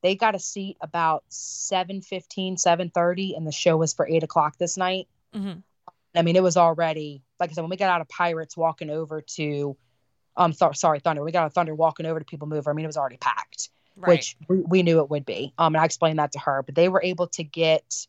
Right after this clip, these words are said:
Speaker 1: a spot. Um, they were towards Tomorrowland, um, like,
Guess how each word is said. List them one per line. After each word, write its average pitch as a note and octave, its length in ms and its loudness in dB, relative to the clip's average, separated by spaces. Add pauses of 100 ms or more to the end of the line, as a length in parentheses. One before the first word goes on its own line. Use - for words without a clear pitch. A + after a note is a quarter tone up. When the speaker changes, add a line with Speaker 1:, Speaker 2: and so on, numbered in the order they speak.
(500)
Speaker 1:
a F3 100 2
spot. D3+ 540 2 (100)
Um, C#3+ 540 -6 (1120)
they F3+ 140 0
were E3+ 220 -6 (280)
towards G3 580 2
Tomorrowland, F#3 1040 0 (580)
um, D#3 460 4
like, E3 180 -4